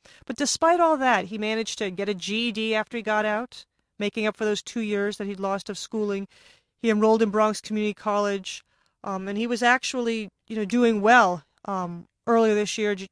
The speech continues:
February, March, April. He was doing well, and then, you know, you know,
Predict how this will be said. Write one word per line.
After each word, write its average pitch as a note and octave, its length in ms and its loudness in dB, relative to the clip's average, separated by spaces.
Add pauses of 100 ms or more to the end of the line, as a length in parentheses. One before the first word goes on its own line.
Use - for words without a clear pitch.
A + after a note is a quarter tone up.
(160)
February, G3 380 -4
March, G3 400 -6
April. G3 480 -6 (100)
He G#3 60 -12
was G3+ 100 -8
doing A3 280 -4
well, B3+ 260 2
and F#3 260 -4
then, F#3+ 360 -4 (160)
you G#3 100 -8
know, F#3+ 240 -8 (540)
you G#3 80 -18
know, F#3+ 120 -14